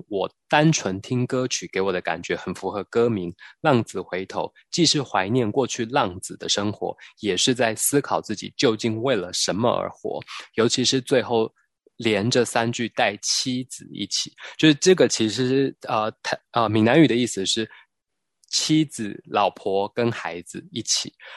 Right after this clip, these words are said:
然后却没了浪子后头，因为生活没有假设，浪子回头不过是安慰自己的借口。高潮中主唱的声音一直很稳，因为那是理想状态下回头的浪子，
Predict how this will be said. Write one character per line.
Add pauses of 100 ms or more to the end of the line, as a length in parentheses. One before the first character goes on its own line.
(120)
然
后
却
没
了
浪
子
后
头， (360)
因
为
生
活
没
有
假
设，
浪
子
回
头 (160)
不
过
是 (140)
安
慰
自
己
的
借
口。 (300)
高
潮
中
主
唱
的
声
音
一
直
很
稳，
因
为
那
是 (460)
理
想
状
态
下 (320)
回
头
的
浪
子，